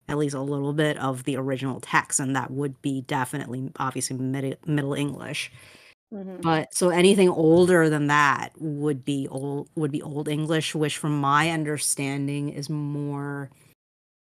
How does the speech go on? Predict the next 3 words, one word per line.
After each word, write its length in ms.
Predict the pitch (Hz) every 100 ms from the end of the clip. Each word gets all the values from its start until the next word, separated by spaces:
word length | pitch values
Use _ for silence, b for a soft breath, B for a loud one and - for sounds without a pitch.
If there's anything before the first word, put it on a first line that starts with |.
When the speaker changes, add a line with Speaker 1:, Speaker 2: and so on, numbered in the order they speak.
| -
Speaker 1:
similar 520 | - 175 165 156 151 147
to 720 | - 170 151 147 143 147 - 156
German 920 | 147 151 143 156 147 123 139 147 147